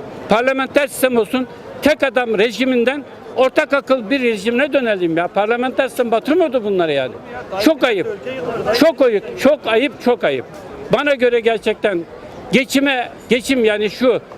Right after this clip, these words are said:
herkes iş olur, herkes aşı olur. <coughs> Ama Türkiye'yi doğru yöneteceksin. Sen yatlarına bir liradan benzini vereceksin. Ama gerçekten bize sebze meyveye getirenlere,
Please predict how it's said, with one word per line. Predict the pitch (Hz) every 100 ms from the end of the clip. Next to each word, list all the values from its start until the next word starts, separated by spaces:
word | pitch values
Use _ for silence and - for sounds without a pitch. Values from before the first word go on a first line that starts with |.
| -
herkes | 277 330 285 240
iş | 262 -
olur, | 214 196 156 -
herkes | 262 262 269 226
aşı | 220 208
olur. | 196 165 - - - - - -
<coughs> | - - 698 - -
Ama | 240 294 302 151 - - - - -
Türkiye'yi | 294 302 277 277 202
doğru | 240 285
yöneteceksin. | 285 214 190 180 160 156 - 120 - - - - -
Sen | - 269 294 247
yatlarına | 220 262 - 269 254 254 190 - -
bir | 180 294
liradan | 269 240 220 226 196
benzini | 233 185 254
vereceksin. | 226 185 185 - 294 269 - - - -
Ama | 202 269
gerçekten | 269 262 - 247 - 240
bize | 226 220 247 185
sebze | - - 233 226
meyveye | 302 233 226 220
getirenlere, | 214 233 - 240 233 233 302